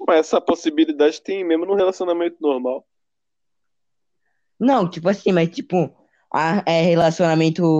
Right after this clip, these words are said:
Speaker 2: aberto, isso é muito mais possível. Muito mais.
Speaker 1: Eu não vou entra-, eu não vou entrar em detalhes aqui, mas eu tava conversando com um colega meu.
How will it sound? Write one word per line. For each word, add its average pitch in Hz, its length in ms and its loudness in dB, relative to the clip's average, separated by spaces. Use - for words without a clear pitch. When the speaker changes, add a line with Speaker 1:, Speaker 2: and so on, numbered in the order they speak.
Speaker 2:
aberto, 147 480 -8
isso 156 220 -16
é 262 60 -10
muito 170 500 2
mais 135 220 -8
possível. - 480 -20
Muito 208 640 0
mais. 143 200 -2
Speaker 1:
Eu 95 100 -12
não 117 180 -6
vou 120 140 -2
entra-, 117 280 -6
eu 110 100 -2
não 123 200 -2
vou 117 100 -2
entrar 113 240 -4
em 98 60 -8
detalhes 90 460 -10
aqui, 90 360 -12
mas 92 540 -8
eu 98 100 -16
tava 95 200 -4
conversando 92 380 -8
com 90 140 -18
um 87 40 -14
colega 82 480 -14
meu. 90 280 -12